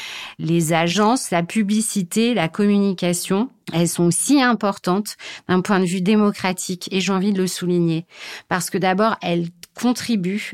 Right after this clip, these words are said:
à l'écosystème médiatique français, qui se porte quand même plutôt bien,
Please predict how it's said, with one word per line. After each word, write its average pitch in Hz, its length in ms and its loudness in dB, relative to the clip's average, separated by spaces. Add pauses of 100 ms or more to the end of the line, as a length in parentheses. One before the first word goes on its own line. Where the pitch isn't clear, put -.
à 185 120 2
l'écosystème 180 680 -2
médiatique 165 520 -2
français, - 460 -4 (640)
qui 190 140 -4
se 175 80 -4
porte 208 240 -8
quand 175 160 0
même 180 140 -2
plutôt - 400 -8
bien, 165 360 -4